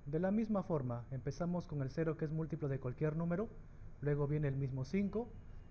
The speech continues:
y ahora de cinco en cinco, o sea, diez,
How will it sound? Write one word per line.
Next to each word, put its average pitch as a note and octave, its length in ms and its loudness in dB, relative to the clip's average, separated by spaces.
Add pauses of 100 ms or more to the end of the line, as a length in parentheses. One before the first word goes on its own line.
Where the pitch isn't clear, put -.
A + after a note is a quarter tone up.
y F3+ 100 0
ahora F3 200 4
de D#3 120 2
cinco D#3 320 0
en D3 80 2
cinco, B2+ 420 -2
o G#2+ 80 -4
sea, D3 360 0 (800)
diez, D#3+ 680 2